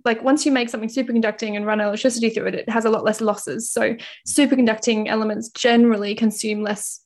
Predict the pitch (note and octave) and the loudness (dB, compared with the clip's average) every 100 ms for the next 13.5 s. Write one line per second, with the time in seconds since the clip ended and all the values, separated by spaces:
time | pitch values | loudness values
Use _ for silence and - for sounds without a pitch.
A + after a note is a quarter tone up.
0 | _ G#3+ G3 A3+ A3+ A3 - - A#3+ A#3 | _ -2 0 0 0 0 0 0 -2 -6
1 | - - - _ A#3+ A#3 A3 B3+ C4+ C#4+ | -18 -18 -20 _ 0 2 2 2 4 2
2 | F#4 D4 B3 B3 A#3 A#3 A3+ - _ _ | 4 2 2 0 -2 -2 -4 -6 _ _
3 | _ - - A#3+ A#3 A#3 A#3 A3+ A3+ A#3+ | _ -18 0 2 4 4 4 4 4 2
4 | A3+ A3+ A3 A3 G#3 A3 A3 A3+ G#3+ G#3+ | 0 -2 -2 -2 -2 -6 -2 -2 0 -2
5 | G#3 A3 A#3 B3 A#3+ - A3 G#3+ - - | -2 2 2 2 -2 -4 -6 -6 -4 -6
6 | A3 - A3+ A#3 - - _ - A3 G#3+ | -6 -6 -4 -6 -8 -20 _ 0 2 2
7 | G#3 G#3 G3 G3+ A3+ A3+ G#3+ G#3+ G#3+ A3 | 2 0 -2 -2 0 0 -2 -4 -4 -4
8 | - A3+ B3+ B3 - C#4 D#4 D#4 D#4 - | -4 0 0 -2 -2 4 4 4 0 2
9 | D#4 D4+ C4+ - G#3 A3 - A3+ A#3 A#3+ | 0 0 -2 -4 -4 -2 -4 -4 -4 0
10 | A3+ A3 B3 C4 G#3+ G3 A3+ A#3 A#3+ - | 0 4 6 6 4 2 0 0 -4 -2
11 | E4+ G4+ F4 C4 D#4 D4+ B3 C4+ G#3 G3 | 0 2 2 4 2 2 0 -2 -4 -4
12 | A3 G#3+ G#3+ A#3 G#3+ A3 G#3+ G#3 - - | -4 -4 -2 -2 -2 -2 -4 -4 -8 -2
13 | A#3+ A#3+ A#3+ G#3+ - | -2 0 -2 -2 -6